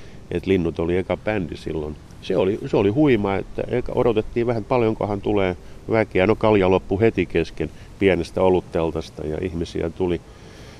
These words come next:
poliisinkin arvion mukaan parikymmentä tuhatta. Et se, musta tuntuu, että nämä kyläjuhlat tossa mielessä,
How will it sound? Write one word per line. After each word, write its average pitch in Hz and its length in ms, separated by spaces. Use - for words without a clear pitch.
poliisinkin 92 560
arvion 85 400
mukaan 82 480
parikymmentä 82 440
tuhatta. 80 540
Et - 180
se, - 220
musta 147 300
tuntuu, 165 280
että 120 120
nämä 131 120
kyläjuhlat 123 600
tossa - 300
mielessä, 80 580